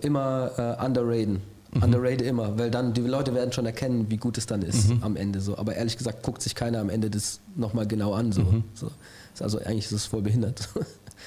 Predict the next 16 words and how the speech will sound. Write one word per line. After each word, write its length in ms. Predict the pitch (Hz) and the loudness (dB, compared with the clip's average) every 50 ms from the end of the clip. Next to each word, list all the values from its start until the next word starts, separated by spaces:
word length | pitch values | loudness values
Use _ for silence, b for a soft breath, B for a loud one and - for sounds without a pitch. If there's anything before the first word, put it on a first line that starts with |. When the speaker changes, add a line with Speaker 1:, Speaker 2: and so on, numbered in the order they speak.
| B B B | B B B
Speaker 1:
Also 120 | 101 98 98 | -4 -4 -2
voll 160 | - - 98 | -2 -2 -2
blöd. 300 | 92 98 92 92 - - - - | -2 0 -2 -2 -4 -6 -4 -4
Speaker 2:
Eigentlich 300 | 107 127 143 156 123 139 | -2 0 2 4 4 4
heißt, 180 | 151 - - 165 | 2 2 0 2
Speaker 1:
<laughs> 40 | - | 0
Speaker 2:
eigentlich 300 | 107 110 120 143 143 139 | 0 2 2 2 2 2
heißt 160 | 139 123 - - | 0 0 0 0
der 60 | 113 | -2
Spruch 280 | 95 - - 139 135 120 | -2 -2 -2 -2 -2 0
auch 140 | - 107 | 0 2
nicht 140 | 110 110 101 - | 2 2 2 2
underrate, 320 | 104 98 95 98 113 117 | 2 2 2 2 0 0
sondern 200 | - 104 101 95 | 0 0 0 0
under 240 | - 107 104 104 98 | 0 0 0 0 0
promise 560 | 98 - 117 107 117 151 151 - - - - | 0 0 0 0 2 0 0 0 -2 -4 -8